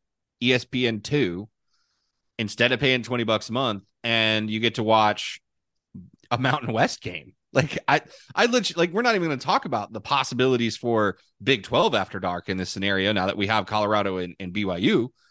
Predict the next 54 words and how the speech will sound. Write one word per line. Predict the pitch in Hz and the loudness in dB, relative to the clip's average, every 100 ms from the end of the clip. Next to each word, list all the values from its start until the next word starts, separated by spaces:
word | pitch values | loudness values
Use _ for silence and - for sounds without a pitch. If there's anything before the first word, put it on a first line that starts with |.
| _ _ _ - | _ _ _ -4
Like, | 110 - _ _ | -4 -4 _ _
let's | - 190 | 0 0
just | 254 - | 0 0
talk | 113 | 0
about | 110 117 | 2 2
what | 120 | 4
already | 127 160 185 | 6 4 0
exists. | 160 143 240 - - - - _ _ _ | -6 0 0 0 -10 -16 -16 _ _ _
You | 143 | -4
know, | 139 190 _ | -2 -4 _
Utah | 123 202 208 220 208 | -2 0 4 4 4
State | - - 196 - _ _ - | 0 -2 -4 -6 _ _ -4
versus | 139 165 190 | -2 0 -2
Colorado | - 202 214 202 202 127 | 0 2 4 4 4 2
State. | - 107 90 - _ _ _ _ _ _ _ _ _ _ _ - | -2 -6 -8 -10 _ _ _ _ _ _ _ _ _ _ _ -12
Uh, | 131 - _ - | -12 -14 _ -8
uh, | 120 - _ | -8 -8 _
you're | - 190 | 0 0
gonna | 220 285 | 2 0
watch | 247 226 202 - | 4 4 4 2
that | 180 165 - - | 0 0 -4 0
for | 220 | 0
free, | - 240 226 101 - | 0 -2 -2 -2 0
'cause | 170 170 | 0 2
it's | 185 175 | -4 -2
not | 254 170 | -2 -4
free, | - 107 160 | -2 -2 2
but | 170 | 2
you're | 170 214 | 6 4
already | 226 | 4
paying | 226 233 240 135 | 0 0 0 -2
for | - 90 | -2 -2
it. | |
It's | 98 | 0
part | 202 220 | 0 0
of | 220 | -2
your | 202 | -2
cable | 254 214 110 | 0 0 -2
package. | 110 90 - - | -4 -6 -12 -16
It's | 110 | -4
already | 214 220 220 | 0 0 0
on. | 214 | -4
You're | 165 151 | -2 -4
sc-, | - - | -4 -6
you're | 170 | -8
flipping | - 208 196 | -2 -4 -2
through | 175 | -6
the | 160 | -8
channels. | - 202 208 147 | -4 0 0 -4
It's | 107 | -6
nine | 160 170 | -4 -4
P | 143 160 | -2 -2
M. | 165 | 0
Yeah, | 147 | 0